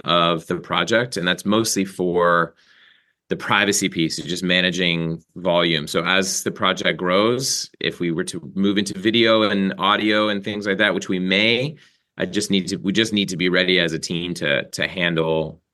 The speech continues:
the volume and making sure privacy is respected and make sure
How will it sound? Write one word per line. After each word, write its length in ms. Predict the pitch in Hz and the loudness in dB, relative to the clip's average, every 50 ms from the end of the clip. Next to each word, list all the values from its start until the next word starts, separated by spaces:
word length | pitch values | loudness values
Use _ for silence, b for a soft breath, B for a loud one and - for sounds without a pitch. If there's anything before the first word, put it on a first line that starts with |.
| _ _ _ | _ _ _
the 120 | 82 78 85 | -8 -8 -4
volume 600 | 78 85 101 101 98 101 98 95 95 92 92 87 | 0 2 4 6 6 6 4 4 4 2 2 0
and 80 | 85 | 0
making 240 | 85 82 80 - 85 | 0 -2 -2 -4 -6
sure 160 | 80 - 82 | -6 -6 -8
privacy 500 | 78 - - 90 90 90 87 87 - 87 | -4 0 2 2 2 2 0 0 0 2
is 120 | 85 85 85 | 2 2 0
respected 680 | 87 85 - - 85 85 82 - 90 85 82 82 80 | -2 -2 0 0 0 0 0 0 2 2 2 2 2
and 80 | 76 80 | 0 -2
make 160 | 78 78 78 | -4 -4 -6
sure 180 | - - 92 | -4 -2 0